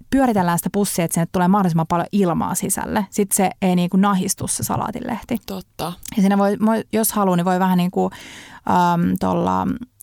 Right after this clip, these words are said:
Speaker 1: vesispruuttikannu,
Speaker 2: Joo,
Speaker 1: mikä se on.
Speaker 2: äh, s-, s-,
Speaker 1: Mm,
Speaker 2: spray.
Speaker 1: sillä
Speaker 2: Se,
Speaker 1: voi
Speaker 2: joo.
Speaker 1: vähän niinku sumuttaa niitä. Ja sit sä teet valmiiksi vinegretin, eli esimerkiksi sen Via Caratan, mikä
Speaker 2: Mm.
Speaker 1: löytyy meidän saitilta, pieneen purkkiin ja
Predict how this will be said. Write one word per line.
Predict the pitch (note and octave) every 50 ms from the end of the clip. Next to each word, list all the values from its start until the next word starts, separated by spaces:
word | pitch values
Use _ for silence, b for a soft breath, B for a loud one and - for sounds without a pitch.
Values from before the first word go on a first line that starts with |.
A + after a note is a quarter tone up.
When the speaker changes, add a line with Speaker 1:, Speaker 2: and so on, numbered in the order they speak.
| - - _ _ _ - G3+ F#3+ F3+ F3+ F3+ F3+ F#3+ G3 - - - - - - G3
Speaker 1:
vesispruuttikannu, | F#3+ F#3+ F#3 - F#3+ F#3 - - - - _ _ _ - - - - - - - - G3+ - - - - - - - - - -
Speaker 2:
Joo, | F#3+ F3+ D#3+ B2+
Speaker 1:
mikä | A#2+ - F3+
se | F#3+
on. | A#3+ A#3+
Speaker 2:
äh, | G#3+ - - F3 F3
s-, | E3+ - - - F#3+
s-, | F3+ - - - - - _ -
Speaker 1:
Mm, | F#3 F3+ C4 C4 C4+ C#4
Speaker 2:
spray. | C#4 C4 - - F3+
Speaker 1:
sillä | - C4 C4 B3+ A3 F#3
Speaker 2:
Se, | F3+
Speaker 1:
voi | F#3 F3+ F3+ F3+ F3 F3 -
Speaker 2:
joo. | F#3 F#3 F#3
Speaker 1:
vähän | F#3 F#3 F3+ F3
niinku | E3+ F3 F#3 -
sumuttaa | - - F#3+ F3 F3+ F#3 - - - - -
niitä. | A3 A3 - - - C4 B3 B B B B B B B B B B B B
Ja | - A3 A3 - - -
sit | - D#4 D#4+ -
sä | E4 D4+
teet | C#4 B3 A#3+ -
valmiiksi | B3 C4 C4 A#3+ G3+ F#3 E3+ - - -
vinegretin, | F#3 F#3 F#3+ F#3 F#3 A3 A#3 - C4+ C#4 D4 C#4 - - _ _ _ _ _ _ _ _ - -
eli | G3+ G3 F#3+
esimerkiksi | F#3 F3 F#3 F3+ F3+ F3 E3 - -
sen | F3+ E3
Via | E3+ E3 E3+ E3+
Caratan, | - F3 E3+ - - - F#3
mikä | F3 F3 F3
Speaker 2:
Mm. | F3 E3+
Speaker 1:
löytyy | F3+ F#3+ G3+ A3+
meidän | A#3+ - -
saitilta, | - - F#3+ F#3+ F#3+ G3 A3 A#3 A#3+ C4+ C4 B B B B B B B -
pieneen | C4 C4+ G#3+ F3+ F3+ -
purkkiin | C#4 D4 - - - C4 A#3+ A3+ - - -
ja | A3 A3+ A3+ A3